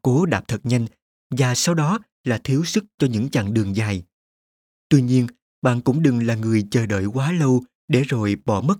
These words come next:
cơ hội tới đích. Không có một vị thần vĩ đại nào từ trên trời cao có thể nói cho chúng ta biết chính xác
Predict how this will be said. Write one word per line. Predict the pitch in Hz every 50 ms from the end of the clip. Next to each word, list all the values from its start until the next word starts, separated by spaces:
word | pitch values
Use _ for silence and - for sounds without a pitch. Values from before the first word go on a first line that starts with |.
| - _
cơ | 135 123
hội | 110 95 98 92 92 - -
tới | 120 120
đích. | 131 156 170 - _ _ _ _ _ _ _ _ _ _ _ _ _ _ _ _ _ _ _ _ _ _ _ _ _ _ _
Không | - - 190 190 196
có | - 208
một | 165 135 - 123
vị | 117 123 117 -
thần | - 135 123 117 110
vĩ | 113 117 143 196
đại | 175 123 98 104
nào | 113 120 110 107 104 101 -
từ | 120 110
trên | - 160 160 151
trời | - 120 98 92 - -
cao | 160 151 151 147 139 - _ _ _
có | 196 196 -
thể | 117 104
nói | 110 120 127 139 160 -
cho | 147 123
chúng | - 139 135
ta | - 127 117 110 107
biết | - 123 127 127 - -
chính | - 139 147
xác | - - 165 170 196